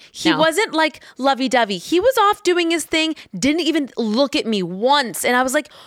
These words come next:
Speaker 1: "What the fuck?" And honestly, he was very hot. And I was like,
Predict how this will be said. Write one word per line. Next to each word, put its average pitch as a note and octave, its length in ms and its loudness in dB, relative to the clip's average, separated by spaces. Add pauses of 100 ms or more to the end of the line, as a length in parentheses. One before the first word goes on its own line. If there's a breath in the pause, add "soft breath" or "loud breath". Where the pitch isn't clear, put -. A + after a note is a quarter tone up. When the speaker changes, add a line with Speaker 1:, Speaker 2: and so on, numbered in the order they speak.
(100 loud breath)
Speaker 1:
"What C#4+ 320 -2
the C5+ 100 0
fuck?" - 640 -6
And C4+ 180 0
honestly, D#4+ 600 0 (260 soft breath)
he - 160 -10
was F#3 260 0
very E3+ 240 2
hot. D#3 380 0
And F#3 100 -2
I F3 80 0
was E3+ 200 -6
like, D#3+ 300 0